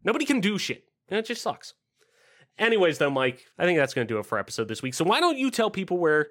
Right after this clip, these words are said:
they can find you on the internet, talk about all we talked about. Talked about E three, naturally. It seems like that is, uh, like, a once-a-year topic again that we fall to. Bungie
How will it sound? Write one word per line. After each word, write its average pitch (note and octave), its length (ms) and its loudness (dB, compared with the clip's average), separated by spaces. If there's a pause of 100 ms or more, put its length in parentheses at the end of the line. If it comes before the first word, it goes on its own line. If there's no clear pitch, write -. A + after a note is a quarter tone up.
they - 80 -8
can C#3 120 -10
find C3 200 -2
you B2 300 -4
on A#2 100 -4
the A2 60 -2
internet, A2 260 -4
talk A2+ 160 -6
about G#2+ 160 -4
all G#2 80 -4
we G#2 80 -8
talked A2+ 300 -4
about. G#2+ 340 -4 (400)
Talked D#3 160 0
about F#3+ 160 2
E F#3 100 2
three, F3 240 0
naturally. C#3+ 720 0
It - 80 -20
seems C3 240 -6
like A#2+ 140 -4
that A#2 180 -2
is, A#2+ 220 -8
uh, A#2+ 280 -10 (240)
like, C3 180 -8
a C3 40 -4
once-a-year B2 400 -6
topic G#2 320 -8
again A2 260 -6
that A2 60 -6
we G#2+ 120 -10
fall G#2 200 -8
to. A2+ 160 -8
Bungie A#2+ 500 -2